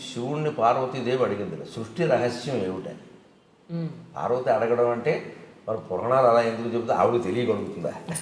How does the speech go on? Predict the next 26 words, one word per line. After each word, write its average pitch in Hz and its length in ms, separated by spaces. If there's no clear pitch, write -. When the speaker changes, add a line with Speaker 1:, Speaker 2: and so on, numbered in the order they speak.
Speaker 1:
<laughs> 403 500
మనకి 143 260
తెలియజెప్పాలి 135 680
కదా, 175 140
ఎవరో 123 260
అడగాలి, 135 340
ఎవరో 123 180
ఒకరు 123 220
చెప్పాలి 98 300
కదా. - 80
Speaker 2:
అవును, 151 360
అవును. 143 120
Speaker 1:
అందుకని 127 420
అడుగుతారు 113 460
అంతే, - 520
ఆవిడ 104 220
తెలియకూడదు. 98 500
ఈయన 139 120
అలాగే 123 420
నీకు - 220
చెప్తాను 113 360
దా 98 200
అని 120 340
ఆయన, 104 600
పార్వతీదేవి, 104 840
నందీశ్వరుడు, 101 1000